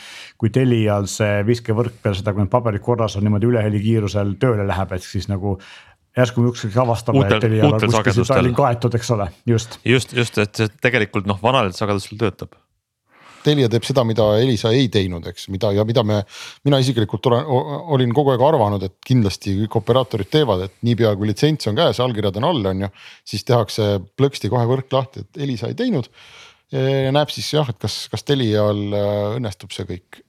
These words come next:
Speaker 3: niimoodi üle
Speaker 1: Ja
Speaker 3: öö
Speaker 1: Elisa
Speaker 3: avada.
Speaker 1: vist midagi
Speaker 3: Mis oleks
Speaker 1: tegi,
Speaker 3: kihvt.
Speaker 1: aga eks ole, aga ta tegi mingeid jupi kaupa või selles mõttes nagu väikestes kohtades, mitte, mitte
Speaker 3: Ei,
Speaker 1: väga
Speaker 3: Elisa
Speaker 1: suurelt.
Speaker 3: avas ainult põhimõtteliselt püsikodu interneti
Speaker 1: Ja just, just,
Speaker 3: kasutamiseks.
Speaker 1: just, just.
Speaker 2: Mhm.
Speaker 1: No seda
Speaker 3: Ja.
Speaker 1: nad ilmselt teevad kõik alguses, aga,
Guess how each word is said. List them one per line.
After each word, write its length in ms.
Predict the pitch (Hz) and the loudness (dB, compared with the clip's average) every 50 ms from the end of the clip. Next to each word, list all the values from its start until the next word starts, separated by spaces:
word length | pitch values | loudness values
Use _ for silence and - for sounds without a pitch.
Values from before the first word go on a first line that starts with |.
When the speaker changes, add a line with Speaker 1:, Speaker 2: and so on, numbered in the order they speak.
| _ _ | _ _
Speaker 3:
niimoodi 400 | 123 120 127 123 117 110 117 113 | -8 -6 -6 -6 -8 -6 -4 -2
üle 140 | 127 139 131 | 2 2 4
Speaker 1:
Ja 80 | 123 131 | 6 6
Speaker 3:
öö 60 | 139 165 190 | 6 6 6
Speaker 1:
Elisa 180 | 202 185 - | 6 6 6
Speaker 3:
avada. 0 | |
Speaker 1:
vist 140 | 135 123 - 101 | 4 2 4 2
midagi 240 | 170 185 196 151 | 4 4 4 4
Speaker 3:
Mis 40 | 135 156 | 4 2
oleks 80 | 139 | 4
Speaker 1:
tegi, 140 | 165 180 190 | 4 2 4
Speaker 3:
kihvt. 140 | 143 120 110 107 | 4 2 2 2
Speaker 1:
aga 80 | 107 104 | 0 -2
eks 120 | - - 120 | 0 0 2
ole, 100 | 113 110 110 | 2 2 2
aga 120 | 107 113 | 0 0
ta 80 | 110 107 107 | -2 0 0
tegi 180 | 127 117 117 | 0 2 2
mingeid 300 | 110 110 110 107 110 107 | 2 4 4 2 2 0
jupi 240 | 110 131 120 - 113 98 | 0 -2 -2 0 -2 0
kaupa 260 | 98 110 104 - - 110 | 0 0 -2 0 -2 -2
või 80 | 110 | 0
selles 160 | 104 117 110 | 2 0 0
mõttes 140 | 107 98 - 107 | 0 -2 -2 -4
nagu 140 | 104 98 101 92 95 - _ _ - | -2 -2 -4 -6 -8 -14 _ _ 0
väikestes 380 | 120 123 117 113 98 - - - | 0 0 0 -2 -6 -8 -2 0
kohtades, 420 | 123 117 117 - 117 - - - - _ | 0 0 0 -4 -12 -12 -12 -14 -12 _
mitte, 240 | 101 101 - - 107 98 | -10 -10 -10 -10 -8 -4
mitte 100 | - 151 | 0 0
Speaker 3:
Ei, 60 | 139 | 2
Speaker 1:
väga 140 | 143 143 165 | 2 2 2
Speaker 3:
Elisa 160 | 196 185 151 - 143 | 2 2 2 4 4
Speaker 1:
suurelt. 320 | 139 139 139 143 135 135 | 4 4 4 4 4 4
Speaker 3:
avas 240 | 143 156 147 127 - 147 | 4 4 2 2 2 2
ainult 240 | 147 143 131 101 - - | 0 0 -2 -4 0 -2
põhimõtteliselt 440 | 135 120 143 147 135 117 - 120 - | 0 2 2 0 0 0 -2 -6 -4
püsikodu 480 | 165 160 - 123 110 117 131 - 117 107 | -4 -4 -2 -2 -2 -2 0 0 -2 -2
interneti 540 | 110 113 - 101 - 98 90 - - - - 95 98 98 135 | -2 -4 -6 -6 -8 -8 -14 -12 -12 -12 -10 -8 -4 0 2
Speaker 1:
Ja 80 | 131 127 127 | 2 4 2
just, 160 | 123 110 98 | 2 2 0
just, 160 | 120 110 113 | -2 -2 -2
Speaker 3:
kasutamiseks. 160 | 104 92 - | -6 -8 -6
Speaker 1:
just, 240 | 113 110 110 - - | -4 -4 -4 -2 -4
just. 140 | 101 92 92 | -4 -4 -4
Speaker 2:
Mhm. 140 | 92 95 101 101 - _ _ - - - - _ | -4 -6 -6 -8 -12 _ _ -20 -20 -20 -6 _
Speaker 1:
No 80 | 123 | 0
seda 160 | 117 175 185 | 2 4 4
Speaker 3:
Ja. 60 | 185 151 | 4 4
Speaker 1:
nad 160 | 135 120 151 | 4 4 2
ilmselt 160 | 147 123 - | 0 2 2
teevad 200 | 156 143 135 120 - | 2 2 2 2 2
kõik 220 | 165 139 120 - 127 | 2 0 2 2 0
alguses, 360 | 113 107 90 107 92 95 95 107 | 0 2 -2 -2 -2 0 0 0
aga, 220 | 104 98 107 104 | 0 2 0 0